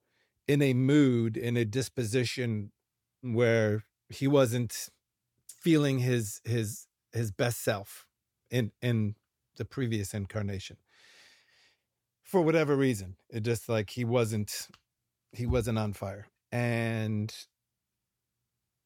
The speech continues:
I started getting a sensation that I wonder how John is. I wonder if he would ever think of participating in any way in our music again.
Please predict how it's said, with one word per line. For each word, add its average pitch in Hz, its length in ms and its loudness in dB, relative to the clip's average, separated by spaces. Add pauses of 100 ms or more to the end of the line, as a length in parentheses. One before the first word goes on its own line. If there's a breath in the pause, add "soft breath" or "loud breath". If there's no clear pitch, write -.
I 147 180 0
started 143 520 0
getting 131 280 2
a 117 60 0
sensation 120 1000 -2 (640)
that 113 720 -2 (1200)
I 127 80 -6
wonder 170 260 -4
how 175 140 -4
John 123 360 2
is. 110 500 -4 (560)
I 117 80 -2
wonder 139 280 2
if 131 140 -2
he 139 100 0
would 131 180 4
ever 127 380 0
think 131 280 -4
of 113 140 -8
participating 131 880 -4
in 123 160 -2 (120)
any 185 380 2
way 117 600 2 (1120)
in 127 140 2
our 131 120 4
music 139 400 4
again. 98 360 -2